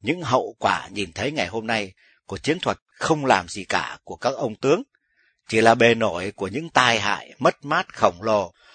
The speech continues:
mà nguyên cả hệ thống quốc phòng nói riêng, Đảng Cộng sản Việt Nam nói chung đã gây ra cho đất nước Việt Nam. Hàng trăm cây số vuông ở biên giới phía Bắc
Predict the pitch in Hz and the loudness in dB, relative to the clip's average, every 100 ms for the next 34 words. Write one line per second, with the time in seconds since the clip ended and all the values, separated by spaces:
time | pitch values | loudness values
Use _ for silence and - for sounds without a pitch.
0 | - _ 101 117 147 135 - 107 107 107 | -20 _ -6 2 4 4 0 -2 -2 -2
1 | 117 131 156 196 - 101 92 90 113 143 | -2 -2 -2 -4 -2 -4 -6 -6 -8 -2
2 | 147 143 120 _ _ _ _ 113 101 85 | 2 2 0 _ _ _ _ 2 2 2
3 | 90 113 123 95 90 98 107 131 123 120 | -6 -6 -4 -4 -4 -8 0 0 0 -4
4 | 151 - 147 123 - _ _ _ 123 135 | -4 -2 -2 -4 -14 _ _ _ -8 2
5 | 127 131 123 110 110 107 - 110 143 123 | 6 8 6 4 4 2 -2 -2 -4 -4
6 | 139 - 101 87 104 101 - _ _ _ | -6 -6 -10 -8 -8 -8 -10 _ _ _
7 | _ - _ 120 117 104 160 160 151 151 | _ -20 _ 0 0 4 4 4 2 0
8 | 147 170 165 160 143 87 120 139 117 120 | 2 -2 0 0 0 -2 -2 0 0 -2
9 | 151 170 180 | 0 -4 -4